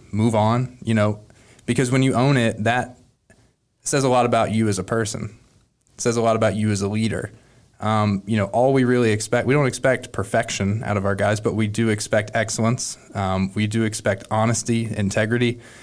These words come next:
Just, just own it and move on. I don't really care that you messed up. Just, just own it and move on. And so, um, we're really trying to establish that sense of ownership in our team,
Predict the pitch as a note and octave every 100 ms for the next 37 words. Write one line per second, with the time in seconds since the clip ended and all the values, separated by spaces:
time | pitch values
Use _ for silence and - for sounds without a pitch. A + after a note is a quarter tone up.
0 | - - _ C#3+ F3 - D#3+ F#3+ - A#2+
1 | B2 G#2 A#2+ B2 B2+ C3+ C#3 C3+ D3+ D3+
2 | C3+ B2 C3 B2+ B2+ A2 A#2 A#2 - -
3 | G2 A2 C3 C3 A#2+ B2 - A2+ A#2 B2
4 | A#2 A2+ A2+ A2+ A2+ G#2 F#2+ A2 G#2+ G#2+
5 | - - - _ - G#2+ G#2+ G#2 G#2+ A2+
6 | A2 B2+ C3+ B2+ - A2+ A#2 G#2+ F2+ -
7 | G#2+ A2 G#2+ G#2 G#2+ G#2+ - A#2 G#2+ G2+
8 | F#2+ A#2 A2 G#2 - G2 G2 - A2 G2+
9 | F#2 - G#2 G#2 G2 F#2+